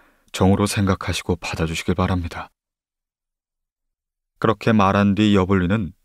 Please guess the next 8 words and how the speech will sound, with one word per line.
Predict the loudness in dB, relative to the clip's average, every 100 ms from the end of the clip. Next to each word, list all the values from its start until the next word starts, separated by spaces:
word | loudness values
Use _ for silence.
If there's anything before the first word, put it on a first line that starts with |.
| _ _ _ _
들고 | 0 2 2
온 | 2
상자를 | 0 -2 -2 0 0 -2
탁자 | -6 -12 -2 0
위에 | 0
펼쳐놓고 | 0 -4 -4 -4 -6 -6 -14 -14 _ _ _ _ _ _ _ _
비치와 | -2 -2 -2 -2 0 2 0
구슬, | -2 -6 -2 -2